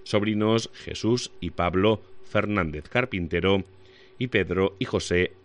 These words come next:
Pradillo Carpintero. Sobrinas políticas Isabel,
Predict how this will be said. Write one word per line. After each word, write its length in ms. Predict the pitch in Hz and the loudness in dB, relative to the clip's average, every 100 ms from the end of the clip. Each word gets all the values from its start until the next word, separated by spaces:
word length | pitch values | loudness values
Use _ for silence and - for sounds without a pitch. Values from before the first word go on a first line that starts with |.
| - | -8
Pradillo 520 | - 104 87 82 78 | -2 0 0 -4 -6
Carpintero. 760 | - 80 85 87 82 92 78 71 - - - - - - - | -4 -6 -4 -6 0 -2 -2 -10 -14 -20 -20 -18 -18 -20 -18
Sobrinas 600 | - 131 123 110 95 92 | -2 0 0 2 2 0
políticas 760 | - 87 85 - - 110 120 - | -2 -4 -4 -4 2 4 2 -4
Isabel, 560 | 98 104 85 87 90 | -4 0 2 2 2